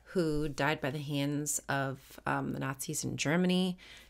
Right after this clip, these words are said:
If anybody knows any more about that, can you let me know? It says that it's in the nineteen seventy-four yearbook of Jehovah's Witnesses that only two hundred three were put to death,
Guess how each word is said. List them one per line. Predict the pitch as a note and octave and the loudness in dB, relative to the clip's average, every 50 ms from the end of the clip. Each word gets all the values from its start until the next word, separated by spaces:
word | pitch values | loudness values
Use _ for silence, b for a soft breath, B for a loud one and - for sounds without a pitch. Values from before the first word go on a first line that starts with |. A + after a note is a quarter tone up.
| B B - | B B -6
If | E3+ - - | -4 -2 2
anybody | G3 B3+ B3+ - C4+ B3+ | 2 2 2 4 4 4
knows | G#3+ E3+ D3+ D3+ E3 E3+ - | 4 4 4 2 0 0 0
any | E3+ D#3+ | 0 0
more | D#3 D3 C#3+ | 2 2 0
about | D3+ C#3+ C#3+ D#3+ - | 2 0 0 0 0
that, | - E3 - - | -2 -2 -2 -4
can | - - F3 E3+ | -4 -2 0 0
you | E3+ F3+ G3+ A3+ C4+ D4+ D#4 D#4+ E4 E4 E4 D#4+ C4+ B3+ - - - | 2 2 2 4 4 4 2 0 -2 -2 -4 -4 -6 -8 -10 -10 -4
let | F3+ F#3 G3 - - | -2 0 0 0 0
me | G3 G3 F#3+ | 0 -2 0
know? | F#3 F3+ F3 F3+ G#3 | 0 2 2 2 2
It | G3+ - - | 0 -2 -2
says | - - E3+ F3+ F#3 F#3 - | -2 0 2 2 2 0 2
that | F3 E3 | 2 2
it's | D#3 - - - - - - | 2 2 0 -2 -2 -2 -2
in | - - E3 D#3+ | 0 0 0 0
the | D#3+ | 0
nineteen | D#3 E3 - - - - D#3+ D#3 | 0 0 -2 -4 -4 -4 -4 -2
seventy-four | D#3 - D#3+ D3+ D3+ D#3 D3+ - D#3+ D#3 D3 D3 D3 - B B B B B B B B | -2 -2 -2 -2 -2 -4 -2 0 0 0 0 0 -2 -6 B B B B B B B B
yearbook | - F3+ F#3+ E3+ E3+ E3 - D#3 | 2 4 4 4 2 0 0 0
of | D3 | -2
Jehovah's | - - D3+ C#3 D#3+ D#3+ D3+ D3+ D3+ C#3+ - - | 0 0 0 0 0 0 2 2 2 0 0 0
Witnesses | - - C3+ D#3+ - - - C#3+ D3 C#3+ - | -2 -2 -2 -2 0 2 2 2 2 2 0
that | - - - | 0 0 0
only | D3 D#3 D3+ D3+ C#3+ - - | 0 0 0 0 -2 -2 -2
two | - - G3 F3+ | 0 2 2 2
hundred | G3 G3 F3 D3+ - - - - | 2 2 0 0 0 -2 -4 -6
three | - - D#3+ D3+ D#3 D3+ D3+ D3+ D3+ D#3 D3+ B B B B B B B B B _ | -4 -2 0 0 0 -2 -2 -2 -4 -4 -6 B B B B B B B B B _
were | - D3+ D#3+ D3+ C#3+ | 4 6 6 6 6
put | - - - - - - | 4 2 -2 -2 0 0
to | E3+ C#3 | -2 0
death, | - E3 D3+ D3 D3 D3+ D3 - - - - | 4 6 6 6 6 4 2 -2 -10 -18 -6